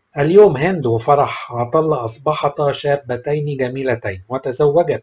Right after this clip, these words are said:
هند منذ عدة سنوات من المنتج شريف فريد، وأنجب بنت اسمياها نازلي. دي بقى هند حفيدة شويكار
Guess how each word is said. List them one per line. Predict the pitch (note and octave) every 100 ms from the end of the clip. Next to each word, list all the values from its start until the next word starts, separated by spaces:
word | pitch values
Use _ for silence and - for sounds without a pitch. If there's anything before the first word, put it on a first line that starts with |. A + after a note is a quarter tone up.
| -
هند | F#3+ G3 C#3
منذ | B2 A#2+
عدة | C3+ E3 C#3
سنوات | - B2 C#3 F3 D3
من | B2
المنتج | A#2 C#3+ G3+ D#3 B2+
شريف | - C3 C#3+ -
فريد، | B2+ B2+ C#3+ - _ _ _ _ -
وأنجب | B2+ B2 C3 D#3 D3 B2
بنت | C#3 C#3+ B2
اسمياها | A#2+ A2 - A#2+ A#2+ B2+ C3 A#2 B2+ B2+ A#2+ - _ _ _ -
نازلي. | C#3+ G#2 - - _ _ _ _ _ _ _ _ _ _ _ _ -
دي | A#2+
بقى | A#2+ B2
هند | G#2 C3 E3+ D3+ - _ _
حفيدة | - A2+ - C3+ C#3+ D3 D3+ _ _
شويكار | - C3 A#2+ A#2 A2 F#2+